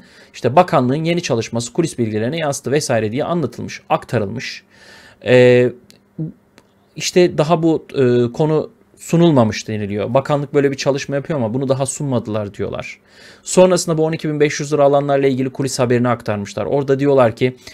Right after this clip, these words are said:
e, Çalışma Bakanlığı taban yerine kök maaşa zam getirecek bir formülü aradığı söyleniyor diye belirtmişler, anlatmışlar.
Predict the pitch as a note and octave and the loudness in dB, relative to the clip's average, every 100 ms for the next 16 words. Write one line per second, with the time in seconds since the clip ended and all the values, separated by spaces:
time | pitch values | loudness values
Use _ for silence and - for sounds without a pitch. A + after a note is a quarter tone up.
0 | - _ - A#2+ D3 C#3 - C#3 - B2 | -20 _ -10 -2 0 0 0 0 2 0
1 | A#2+ B2 A2+ A#2 C3 - C3 C#3+ D3 C3+ | 0 0 0 2 0 0 0 2 4 4
2 | A#2 C#3 B2+ D#3 - B2+ A#2 A2+ C#3+ A#2+ | 2 0 -2 -4 -2 0 0 0 -2 0
3 | C3 B2+ A2+ A#2+ A2+ C3 B2+ B2 - A#2 | 0 0 -2 -4 -4 -4 -4 -4 -2 0
4 | B2 C3+ - A2 G2+ G#2 G2+ G#2+ G#2 G2+ | 2 0 0 -2 -2 -4 -4 -4 -4 -6
5 | G2 G2 B2 A2 A2 - - - - E3+ | -6 -8 -8 -8 -8 -14 -20 -20 0 4
6 | C3+ - A2 A2 B2+ F3 D3+ - - C4 | 4 0 -6 -2 0 0 0 -2 -6 -4
7 | C#4 | -6